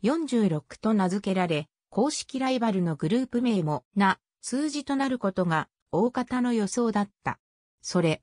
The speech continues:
反して数字はつかず、坂道グループの楽曲の、イトルのようなグループ名となり、Twitterでは、グループ名、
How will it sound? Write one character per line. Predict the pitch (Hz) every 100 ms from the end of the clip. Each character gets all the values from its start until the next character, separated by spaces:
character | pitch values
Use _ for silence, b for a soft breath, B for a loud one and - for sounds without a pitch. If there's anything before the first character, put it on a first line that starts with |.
| _
反 | - 285 285
し | - -
て | 180
数 | - 226 233
字 | 233
は | 220
つ | - -
か | 220
ず、 | 196 151 - _ _ -
坂 | 202 254 302
道 | 302 285
グ | 269
ル | 294
ー | 277
プ | 214
の | 180 147
楽 | 151 -
曲 | 247 240 190
の、 | 180 - -
イ | 190
ト | 311
ル | 320
の | 320 302
よ | 294 277
う |
な | 208
グ | 160 160
ル | 254
ー | 254
プ | 302
名 | 294 247
と | 160
な | 156 156
り、 | 135 _ _ _ -
Twitter | 170 214 _ - 156 - -
で | 247
は、 | 220 - - _ -
グ | 165
ル | 262
ー | 285
プ | 285 262
名、 | 196 147